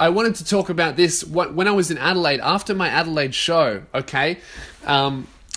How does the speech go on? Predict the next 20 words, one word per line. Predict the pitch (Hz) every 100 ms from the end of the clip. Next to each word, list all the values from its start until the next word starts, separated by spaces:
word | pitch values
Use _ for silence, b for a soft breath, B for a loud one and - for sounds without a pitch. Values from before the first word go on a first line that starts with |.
| -
this | 156 147
girl | 185 185 190
came | 175 165
up | 175 175
to | -
me | 147 123 127 _ - _ _ _ _ _ - -
and | 165 170
she | - 247
was | 208 -
crying. | - 185 208 156 101 - B B B B B -
And | 160
I |
was | 160 151
like, | 147 147
"Oh | 160 143
no, | 123 151 127
was | 123 139
it | -
that | 151 170 - -
crap?" | - 190 101